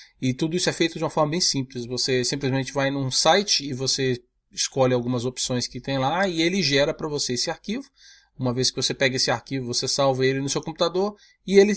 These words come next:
simplesmente vai transformar o seu Vim de uma coisa bem, bem feia e bem crua numa coisa completamente cheia de recursos e, e muito bacana mesmo, bem legal.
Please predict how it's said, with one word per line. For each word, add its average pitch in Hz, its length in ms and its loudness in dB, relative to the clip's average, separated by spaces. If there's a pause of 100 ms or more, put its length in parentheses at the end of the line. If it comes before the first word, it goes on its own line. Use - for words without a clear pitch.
simplesmente 233 880 0
vai 196 120 2
transformar 185 460 2
o 160 60 4
seu 185 220 6
Vim 147 240 -4
de 143 140 -4
uma 151 160 -4
coisa 143 280 0
bem, 165 380 -2 (320)
bem 151 140 -2
feia 139 560 4
e 117 80 2
bem 131 200 -2
crua 165 540 0
numa 180 240 -4
coisa 165 340 -6 (140)
completamente 170 1040 2 (320)
cheia 190 500 4
de 143 100 -4
recursos 156 840 0
e, 143 140 -2 (140)
e 139 120 -4
muito 165 360 0
bacana 160 440 -2
mesmo, 113 240 -4
bem 151 440 -4
legal. 117 360 -4